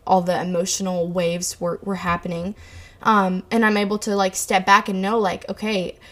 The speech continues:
first of all, I'm thankful to be here. First of all, I'm thankful that whatever was meant to happen didn't happen. And I really believe that God protected me in that moment. But also, like, what, what am I to learn from this and this situation? What could I have done differently?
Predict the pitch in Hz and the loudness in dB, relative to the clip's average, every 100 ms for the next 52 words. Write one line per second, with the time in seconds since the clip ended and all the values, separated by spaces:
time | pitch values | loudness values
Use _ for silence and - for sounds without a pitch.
0 | - 285 370 277 226 196 214 214 196 175 | -4 0 2 4 4 4 2 0 0 0
1 | 190 185 170 147 196 247 285 254 208 185 | 0 0 2 2 4 6 6 6 2 4
2 | 196 196 208 185 180 - - - 208 214 | 2 2 2 2 0 -2 -8 0 4 4
3 | 208 196 180 - 185 180 185 180 185 180 | 4 2 -2 -4 0 0 0 -2 -2 -2
4 | 180 185 180 165 175 175 175 180 202 185 | -2 0 0 -2 -4 -4 -2 2 4 4
5 | 180 180 185 151 185 - 196 202 196 185 | 4 2 0 0 0 0 -2 -4 -2 -2
6 | 180 175 165 180 196 185 - 185 - - | -2 -4 -4 -2 -2 -2 -2 -2 -2 -6
7 | - - - 233 220 190 180 180 190 202 | -20 -2 0 2 2 0 0 -2 2 2
8 | - - _ - - - - 196 190 214 | 2 -6 _ -20 -20 -20 -12 -4 2 4
9 | 226 220 202 185 - 180 185 180 - 180 | 4 2 0 0 -4 -6 -6 -6 -4 -4
10 | 175 175 180 233 - - 202 185 196 180 | -4 -2 0 0 -2 -2 -2 -2 -4 -6
11 | 180 180 196 196 202 190 208 196 180 180 | -4 -4 -4 0 2 2 -2 -4 -4 -4
12 | 180 180 185 214 208 214 233 | -2 -2 -2 -2 -4 -4 -4